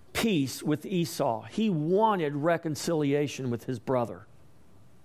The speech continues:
And God graciously granted that peace, that reconciliation, by changing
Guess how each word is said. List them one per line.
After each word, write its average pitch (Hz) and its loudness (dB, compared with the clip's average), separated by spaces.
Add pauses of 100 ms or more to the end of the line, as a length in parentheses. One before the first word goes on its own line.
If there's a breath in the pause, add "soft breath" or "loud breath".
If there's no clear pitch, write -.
(640 soft breath)
And 170 4
God 165 4
graciously 190 2
granted 160 2
that 143 2
peace, 160 -2
that 151 0
reconciliation, 156 0 (480 loud breath)
by 151 6
changing 151 0